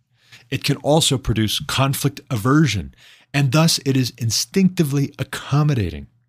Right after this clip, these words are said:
By always giving equal airtime to the flaws in every option, the third way posture can also give the impression that the options are equally bad, failing to sufficiently recognize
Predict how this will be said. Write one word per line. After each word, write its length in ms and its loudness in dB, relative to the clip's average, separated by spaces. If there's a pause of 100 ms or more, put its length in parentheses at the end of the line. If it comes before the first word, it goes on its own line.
(640)
By 240 2
always 540 2
giving 400 -4
equal 400 -2
airtime 520 -4
to 80 -10
the 80 -8
flaws 680 -4
in 180 -6
every 240 -6
option, 540 -2 (840)
the 120 0
third 260 2
way 180 2
posture 540 -2
can 180 -2
also 360 -4
give 220 -2
the 100 -2
impression 640 -2 (420)
that 140 0
the 100 2
options 400 0
are 140 4
equally 340 2
bad, 580 0 (400)
failing 400 2
to 120 0
sufficiently 500 -2
recognize 680 -4